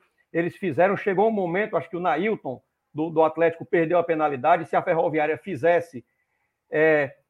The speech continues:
fechava o caixão e a Ferroviária subia, Carlão pegou mais uma penalidade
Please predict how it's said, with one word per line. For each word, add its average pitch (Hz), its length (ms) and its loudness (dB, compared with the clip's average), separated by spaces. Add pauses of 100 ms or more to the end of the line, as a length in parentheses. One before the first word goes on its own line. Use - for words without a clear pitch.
fechava 190 500 2
o 165 60 -4
caixão 180 420 -2
e - 40 -2
a 160 40 -2
Ferroviária 160 540 0
subia, 151 340 -6
Carlão 165 340 -2
pegou 175 440 0
mais 170 260 -2
uma 165 140 -4
penalidade 151 800 0